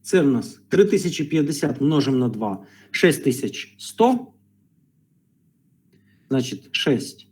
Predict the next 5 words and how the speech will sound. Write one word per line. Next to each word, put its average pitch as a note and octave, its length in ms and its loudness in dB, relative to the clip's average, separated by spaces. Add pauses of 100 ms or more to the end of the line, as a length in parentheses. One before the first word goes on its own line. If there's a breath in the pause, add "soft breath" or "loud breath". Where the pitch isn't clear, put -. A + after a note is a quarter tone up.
(100)
сто - 680 -4 (600 soft breath)
і A3+ 420 0 (100)
мінус D#3 680 2 (460)
триста C#3 460 4
п'ять G#3 460 0